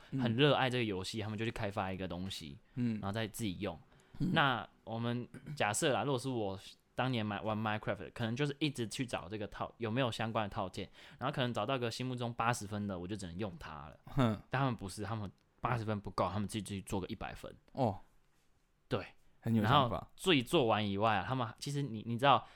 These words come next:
Speaker 2: 写完一个 code，然后你要写 code，你要让 code 可以分享出去，你还需要一些额外步骤嘛。
Speaker 1: 嗯，嗯，嗯。
Speaker 2: 你要可能要上传到云端啊，
Speaker 1: 嗯。
Speaker 2: 然后要写一些文档啊、文件、使用方式。
Speaker 1: 嗯，嗯。
Speaker 2: 他们就是连那些都做，你就是可以知道他们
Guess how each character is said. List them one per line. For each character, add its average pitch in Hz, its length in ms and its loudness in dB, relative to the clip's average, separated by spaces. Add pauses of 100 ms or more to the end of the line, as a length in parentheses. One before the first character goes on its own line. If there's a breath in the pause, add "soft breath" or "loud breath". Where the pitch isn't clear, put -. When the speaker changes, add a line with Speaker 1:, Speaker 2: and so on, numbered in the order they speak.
(180 loud breath)
Speaker 2:
写 - 180 2
完 113 180 4
一 123 40 2
个 120 100 4
code， 117 320 4
然 104 80 2
后 135 100 6
你 110 120 2
要 127 100 4
写 101 200 -2
code， - 200 -10
你 117 80 -4
要 123 120 4
让 151 140 4
code 139 200 4
可 123 100 0
以 113 40 -2
分 120 180 0
享 110 120 2
出 104 140 -6
去， 113 140 -4
你 95 100 -4
还 98 160 -6
需 113 140 -4
要 107 40 0
一 110 60 0
些 110 100 -2 (100)
额 101 60 -2
外 104 140 2
步 95 220 -6
骤 95 180 0
嘛。 64 140 -6
Speaker 1:
嗯， - 20 4
嗯， 127 400 4
嗯。 - 60 -6
Speaker 2:
你 - 20 -8
要 107 100 -4
可 104 100 -6
能 98 240 -2
要 110 120 0
上 120 160 0
传 110 100 0
到 110 140 2
云 95 180 -2
端 104 240 2
啊， 95 180 0
Speaker 1:
嗯。 - 20 -6
Speaker 2:
然 95 100 -4
后 107 60 2
要 110 40 2
写 104 140 -2
一 - 20 -2
些 110 80 -2
文 98 280 -2
档 82 180 -4
啊、 71 100 -10
文 90 200 -6
件、 95 180 -6
使 95 140 -8
用 107 160 -2
方 104 180 -2
式。 101 200 -4
Speaker 1:
嗯， 120 400 2
嗯。 110 120 -6
Speaker 2:
他 - 100 -8
们 135 60 -4
就 139 140 0
是 131 120 -4
连 98 200 -2
那 104 100 -2
些 95 100 -4
都 90 160 -4
做， 90 280 -6
你 98 40 -2
就 104 80 -6
是 107 60 -8
可 113 100 -6
以 95 60 -2
知 92 100 -8
道 92 120 -2
他 95 80 -4
们 92 200 -6